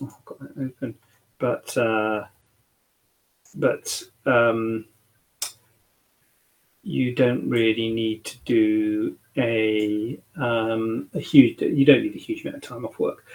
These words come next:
uh, unless you're doing things heavy or if you're doing de-, dusty environments and you're unable to cover it. But, uh, pretty much the day off is, is,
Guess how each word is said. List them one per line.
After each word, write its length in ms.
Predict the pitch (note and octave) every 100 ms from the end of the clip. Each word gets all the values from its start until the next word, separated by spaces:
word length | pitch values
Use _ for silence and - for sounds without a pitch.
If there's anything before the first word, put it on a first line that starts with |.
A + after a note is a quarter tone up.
| - _ -
uh, 180 | A#2+ -
unless 340 | A#2+ A2+ - D3
you're 100 | B2+
doing 280 | A#2+ A2
things 260 | - A#2 -
heavy 380 | G3+ G3 F#3 F3
or 160 | C#3
if 100 | A#2
you're 60 | -
doing 240 | A#2+ A2
de-, 180 | A2 A#2+ -
dusty 300 | C3 - A#2
environments 580 | A#2 A#2 A2+ A#2 C#3 A#2
and 80 | A2
you're 140 | A2 _ _ _
unable 320 | C3 G#2+ G#2 A2
to 120 | -
cover 280 | A#2 A2+ A2
it. 140 | -
But, 260 | A#2+ - -
uh, 280 | A#2 A2 A2 - _ _ _ _ _ _ -
pretty 220 | - D#3
much 200 | C3 -
the 80 | C#3
day 200 | B2+ A#2
off 200 | A2 -
is, 260 | C#3 -
is, 420 | - A#2+ - -